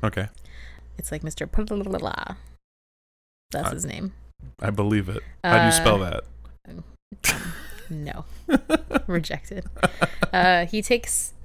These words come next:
Speaker 2: Simon to meet his daughter, Melanie, and tells him that he's gonna in-, or she's gonna be his intern, and she's just, like, very unenthusiastic and just playing video games, and basically tells him to fuck off, more or less.
Speaker 1: Those millennials, right?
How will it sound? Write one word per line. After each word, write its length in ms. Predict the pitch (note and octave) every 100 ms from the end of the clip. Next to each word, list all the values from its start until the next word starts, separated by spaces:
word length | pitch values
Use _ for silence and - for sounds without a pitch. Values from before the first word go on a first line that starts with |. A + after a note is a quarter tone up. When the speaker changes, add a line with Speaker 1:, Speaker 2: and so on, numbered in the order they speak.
| - -
Speaker 2:
Simon 500 | - G3+ F#3 E3+ E3
to 120 | -
meet 140 | E3+
his 180 | F3 E3+
daughter, 340 | E3 D#3+ E3 D#3+
Melanie, 680 | D#3+ E3 D#3 C#3+ D3 F3 - - - _ _ -
and 460 | - D#3 D3+ D3 D#3 - - -
tells 280 | - D#3 D#3
him 220 | D#3+ D#3
that 320 | D3+ D3 C#3+ - _ -
he's 280 | - F#3+
gonna 160 | F3 D#3
in-, 420 | - E3+ - F#3 - -
or 120 | D3+
she's 240 | - A3
gonna 160 | G3+ F#3
be 100 | E3+
his 160 | D#3 -
intern, 520 | D#3+ D3+ D3 C#3 C#3+
and 140 | D3+
she's 300 | - E3+ D#3+
just, 160 | D#3+ -
like, 160 | D3
very 500 | C#3+ C#3+ C#3+ C#3 C#3+ -
unenthusiastic 920 | D#3+ D3 E3+ D#3 - - - - -
and 100 | E3+
just 140 | E3
playing 160 | - E3+
video 240 | F3 C#2 -
games, 460 | - - F3+ F#3+
and 140 | - -
basically 440 | F3 - - F#3+
tells 220 | - F3
him 100 | F#3 F#3
to 60 |
fuck 280 | F#3 - -
off, 380 | - G#3 F#3+ - - -
more 200 | F#3 E2+
or 60 |
less. 360 | - G#2+ A2 -
Speaker 1:
Those 220 | - G2+
millennials, 580 | G2 G2 A2+ A#2 G#2 G2+
right? 260 | G2+ G#2+